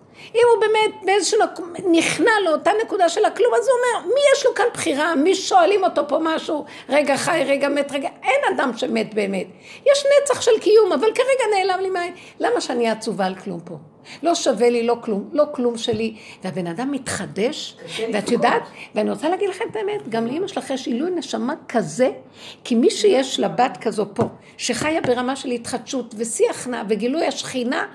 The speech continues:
Speaker 1: מתחילה לקום דרך זה, יש לה עילוי נשמה שאין לך מה לתאר. כש-, כשבן אדם מאוד עצוב פה בתודעת עץ הדת, גם הנשמות שם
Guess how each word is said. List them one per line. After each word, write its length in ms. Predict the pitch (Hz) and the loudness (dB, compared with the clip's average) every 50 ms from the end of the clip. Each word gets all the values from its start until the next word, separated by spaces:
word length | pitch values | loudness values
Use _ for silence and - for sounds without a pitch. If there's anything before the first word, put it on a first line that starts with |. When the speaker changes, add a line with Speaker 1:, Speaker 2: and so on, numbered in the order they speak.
| - - - | -14 -10 -10
Speaker 1:
מתחילה 360 | 233 226 - 269 254 269 269 | -8 -4 -2 -2 0 0 0
לקום 340 | 269 254 - - 311 302 269 | 0 -2 -4 -4 -4 -4 -2
דרך 300 | - 247 220 240 233 - | -2 -2 -2 -4 -6 -8
זה, 200 | 240 233 294 - 453 - - - - - - - - - - | -6 -6 -4 -4 -6 -8 -14 -20 -20 -20 -20 -20 -20 -10 -2
יש 240 | 240 311 330 - - | 0 0 0 2 2
לה 60 | 349 | 2
עילוי 240 | 302 285 285 320 330 | 2 2 2 0 0
נשמה 440 | 311 277 - - 262 262 277 339 349 - | 0 0 -2 -2 -2 -2 -2 -4 -6 -6
שאין 240 | - - 277 285 302 | -4 -2 0 0 0
לך 140 | 294 294 - | -2 -4 -4
מה 100 | - 220 | -6 -6
לתאר. 260 | 208 196 - 208 180 170 - - - - | -6 -6 -8 -10 -10 -10 -12 -18 -16 -10
כש-, 120 | - - 247 | -6 -6 -6
כשבן 320 | - - 247 - 220 214 | -2 -2 -2 0 0 -2
אדם 200 | 214 220 277 302 | -2 -2 -2 -4
מאוד 200 | 311 359 349 262 | -4 -4 -4 -4
עצוב 460 | 277 277 - - - 262 233 220 208 - | -4 -4 -4 -4 -4 -4 -4 -4 -6 -2
פה 120 | - 262 | -2 0
בתודעת 520 | 247 208 202 - 220 202 175 233 254 247 294 | 0 0 -4 -4 -4 -4 -2 -4 -4 -4 -6
עץ 160 | - - - | -6 -4 -4
הדת, 300 | 294 262 - - - - | -4 -2 -4 -6 -6 -2
גם 160 | - 285 254 277 | -2 0 0 0
הנשמות 440 | 277 262 269 294 320 370 466 - | -2 0 -2 -2 -2 -2 -6 -4
שם 80 | - | -2